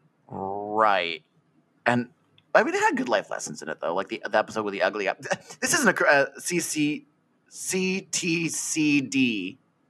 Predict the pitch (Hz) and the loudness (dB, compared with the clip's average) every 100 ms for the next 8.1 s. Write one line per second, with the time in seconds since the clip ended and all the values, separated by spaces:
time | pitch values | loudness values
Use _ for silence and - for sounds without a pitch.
0 | - 110 113 117 - 98 - - 92 90 | -14 -12 -12 -14 -18 -20 -18 -16 -16 -16
1 | - - - - - 123 113 - - 233 | -20 -20 -20 -6 2 2 2 -2 0 -2
2 | - - - - - - - - - 139 | -4 -6 -8 -8 -8 -8 -6 0 0 0
3 | 131 107 - 110 107 _ _ - - - | -4 -4 -4 -4 -6 _ _ -20 -20 -18
4 | - - _ _ - 143 135 127 113 113 | -18 -20 _ _ 0 2 4 4 2 0
5 | - 131 131 254 294 160 117 113 113 123 | -8 2 2 2 2 0 0 -2 -2 -4
6 | 120 - 117 143 208 247 - 135 139 - | -4 -4 -2 -2 -4 -8 -6 -6 -4 -4
7 | 101 135 - - - 123 143 135 85 - | -2 -2 -4 -8 -2 0 0 -2 -6 2
8 | 139 | 2